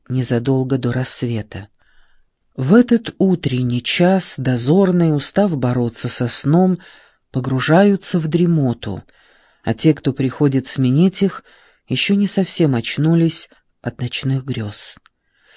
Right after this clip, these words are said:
Хети все это прекрасно знал — потому что испытал на своей шкуре во время военных учений в пустыне Тебаид. Но, помимо прочего,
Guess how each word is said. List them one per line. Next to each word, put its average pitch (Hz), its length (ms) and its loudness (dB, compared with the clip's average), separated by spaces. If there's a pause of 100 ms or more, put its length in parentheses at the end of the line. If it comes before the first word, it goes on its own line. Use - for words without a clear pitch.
(140)
Хети 233 340 2
все 180 240 0
это 147 160 0
прекрасно 123 640 -4
знал — 110 460 -4 (500)
потому 151 300 0
что 151 220 -2
испытал 151 500 0
на 135 100 0
своей 139 340 0
шкуре 156 560 0 (380)
во 156 120 6
время 170 580 4
военных 165 520 4
учений 147 440 2
в - 140 -10
пустыне 139 800 0 (280)
Тебаид. 127 880 -2 (560)
Но, 117 220 -2
помимо 120 480 -2
прочего, 160 640 -2